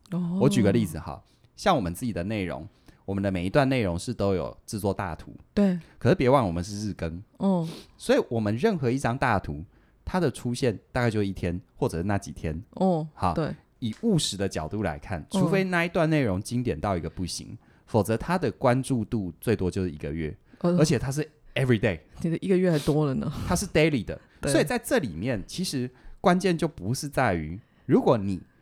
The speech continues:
Speaker 2: 你每一个图你都要做到 perfect，然后造成成本不断的提高，
Speaker 1: 提高。
Speaker 2: 然后这时候你再跟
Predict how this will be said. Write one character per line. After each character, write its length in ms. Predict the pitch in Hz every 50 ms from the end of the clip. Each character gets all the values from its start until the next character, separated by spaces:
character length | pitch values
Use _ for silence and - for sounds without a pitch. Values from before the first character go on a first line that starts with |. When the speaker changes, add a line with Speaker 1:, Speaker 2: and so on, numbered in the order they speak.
| _ _ -
Speaker 2:
你 280 | 110 110 101 90 - - -
每 220 | 107 104 95 - -
一 100 | 107 120
个 220 | - - 131 110
图 380 | - - - - 92 82 85 92
你 100 | 90 80
都 120 | - 107
要 120 | 107 120
做 240 | 120 - 135 113 101
到 240 | 92 - 104 92 - - -
perfect， 420 | - - 123 113 - - 87 - - - - _ _ _ _ _ _ -
然 100 | 110 110
后 80 | 151 -
造 200 | - 196 160 113
成 240 | - - 95 87 92
成 240 | - - 95 107 120
本 180 | 107 85 73
不 140 | - - 92
断 200 | - 120 113 101
的 160 | 82 82 73 73
提 200 | - - 87 80
高， 160 | - 110 110
Speaker 1:
提 60 | 110
高。 340 | 170 156 160 165 165 170 170 165 _ _ _
Speaker 2:
然 120 | - 107 123
后 40 | -
这 80 | 220
时 100 | 170 -
候 80 | 151 135
你 80 | 104 87
再 120 | 127 -
跟 140 | - 120